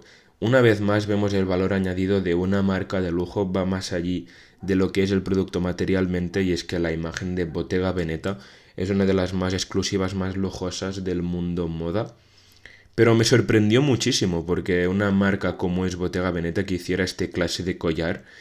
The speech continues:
ya que me lo hubiera podido es-, esperar de otra marca, pero no de esta. Pero, mm, bien. Lo siguiente es la colección de Versace que se presentó en Milán,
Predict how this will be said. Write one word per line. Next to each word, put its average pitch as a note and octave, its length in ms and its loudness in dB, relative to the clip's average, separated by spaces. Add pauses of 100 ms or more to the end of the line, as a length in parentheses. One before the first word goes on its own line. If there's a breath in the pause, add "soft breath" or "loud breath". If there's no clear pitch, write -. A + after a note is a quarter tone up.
(360 loud breath)
ya G2 140 6
que G2 100 6
me G2 80 4
lo F#2+ 80 6
hubiera F#2+ 280 6
podido G2 280 4
es-, - 140 -8 (220)
esperar G2 460 0
de F#2 80 0
otra F#2 220 -2
marca, F2+ 360 0
pero F#2+ 220 2
no F#2 200 0
de E2+ 200 0
esta. D#2 320 -8 (640 soft breath)
Pero, G#2+ 200 4
mm, G2 380 2 (200)
bien. - 460 0 (920)
Lo A2 140 4
siguiente A#2+ 560 2
es A2 100 2
la G2 280 0
colección G2 640 2
de F#2 100 2
Versace F2+ 680 -2 (560 soft breath)
que G2+ 220 4
se G2 200 0
presentó F#2 1000 0
en F2 380 0
Milán, G#2 480 0